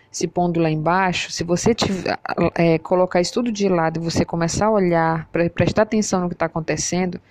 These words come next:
você vai aprender muito com essa situação. Você vai aprender com essa situação e mais tarde você não vai mais praticar ela, você não vai mais fazer ela,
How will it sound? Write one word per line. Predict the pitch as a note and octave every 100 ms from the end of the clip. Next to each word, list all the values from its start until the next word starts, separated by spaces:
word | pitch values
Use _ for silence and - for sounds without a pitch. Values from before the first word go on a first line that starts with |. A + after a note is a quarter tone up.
| - - - - - - - _ -
você | F#3 G3+ G#3
vai | G3+
aprender | G3+ G3+ G3 G3
muito | G3 A#3 B3
com |
essa | G3+ F3+
situação. | - - E3 - - - _ _ _ _ _ _ _ - - - _ -
Você | - -
vai | E3+
aprender | E3+ E3+ E3+ E3
com | G#3
essa | A3+
situação | A3 - A3+ - -
e | F#3+
mais | F#3+ G3+ -
tarde | - F#3 F3+
você | F3 F3
não | F#3
vai | F#3 F3
mais | F3+
praticar | - F3+ F3 - F#3+
ela, | F3 E3+
você | E3+ F3+
não | F#3
vai | F#3
mais | F3 E3+
fazer | - D#3+ D#3 E3
ela, | D#3+